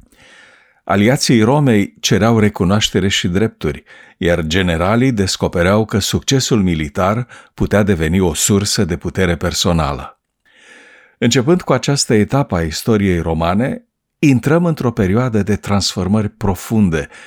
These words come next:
care va conduce în cele din urmă la sfârșitul Republicii.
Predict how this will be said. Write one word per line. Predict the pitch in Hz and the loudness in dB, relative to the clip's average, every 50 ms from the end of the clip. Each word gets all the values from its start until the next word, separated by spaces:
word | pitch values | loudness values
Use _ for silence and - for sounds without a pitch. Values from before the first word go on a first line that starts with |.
| - - - - _ _ _ _ | -20 -20 -20 -20 _ _ _ _
care | - 98 90 90 | -2 0 0 2
va | 85 92 92 | 0 0 -2
conduce | - - 101 92 92 98 123 120 - 110 | 0 0 0 0 2 2 0 2 2 0
în | 82 80 | 0 0
cele | - 104 95 95 87 | -2 0 0 0 0
din | 76 78 76 | -2 -2 -2
urmă | 95 120 123 113 113 104 | 0 0 2 2 2 0
la | 92 90 | 0 -2
sfârșitul | 90 - - - 87 - - 123 117 - 95 90 87 85 | -4 -6 -6 -6 -6 -4 -6 -8 -6 -4 -4 -2 -2 -2
Republicii. | 85 87 73 - 87 76 69 67 65 - - - 67 - _ | -2 -4 -4 -4 -6 -6 -6 -8 -8 -10 -10 -12 -12 -14 _